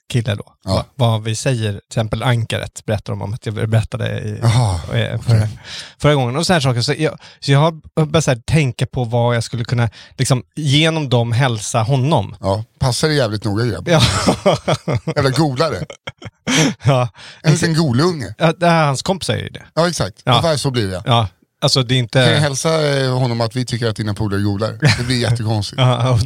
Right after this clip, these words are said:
Speaker 1: de bara, "Vi ska tydligen hälsa att vi är golare."
Speaker 2: Mm.
Speaker 1: <laughs> Ja, jo, det har ju på med. Nej, jag vet inte riktigt. Men jag, jag tänker så här, så du kan få sparka till mig om jag,
Speaker 2: Nej,
Speaker 1: eh,
Speaker 2: men alltså,
Speaker 1: om jag säger någonting.
Speaker 2: sjung bara. Sjung ut,
Speaker 1: Nej.
Speaker 2: Kristoffer.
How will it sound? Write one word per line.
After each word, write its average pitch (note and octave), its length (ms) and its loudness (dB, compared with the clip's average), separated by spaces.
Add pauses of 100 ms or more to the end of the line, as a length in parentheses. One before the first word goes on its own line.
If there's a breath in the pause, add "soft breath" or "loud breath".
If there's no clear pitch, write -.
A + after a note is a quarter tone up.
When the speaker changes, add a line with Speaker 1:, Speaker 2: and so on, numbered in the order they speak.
Speaker 1:
de D3+ 100 0
bara, A#2+ 180 4 (400 loud breath)
"Vi C#3+ 140 2
ska D#3+ 160 2
tydligen C3 320 4
hälsa C3 340 2
att A#2+ 100 0
vi A#2 260 2
är G#2+ 160 2 (100)
golare." B2+ 520 2
Speaker 2:
Mm. A2+ 260 2 (100)
Speaker 1:
<laughs> - 80 -8
Ja, D#3 240 4
jo, D3 200 0
det B2+ 380 2
har B2 100 4
ju A2+ 120 0
på A2+ 120 -4
med. G#2+ 260 -6 (420 loud breath)
Nej, C3 120 2
jag C#3 80 4
vet C#3+ 80 2
inte B2 120 -2
riktigt. A#2+ 260 -4
Men C#3 120 4
jag, C3+ 220 0
jag C#3+ 200 0
tänker C#3 240 0
så B2+ 80 2
här, B2 100 0 (220)
så D3 120 0
du C#3 200 0
kan C#3+ 160 0
få D3 80 -4
sparka D3 380 0
till F#3 280 -2
mig G2+ 240 -4 (160 soft breath)
om A#2 180 4
jag, G2+ 380 2 (180)
Speaker 2:
Nej, A2+ 300 4
Speaker 1:
eh, B2+ 60 0
Speaker 2:
men B2 140 -2
alltså, A2 180 -2
Speaker 1:
om D3 140 4
jag D3 140 2
säger D#3 280 -2
någonting. B2+ 260 2
Speaker 2:
sjung F3 260 2
bara. G2+ 220 -4
Sjung E3 260 0
ut, C#3+ 160 0
Speaker 1:
Nej. D#3+ 260 4
Speaker 2:
Kristoffer. B2+ 460 0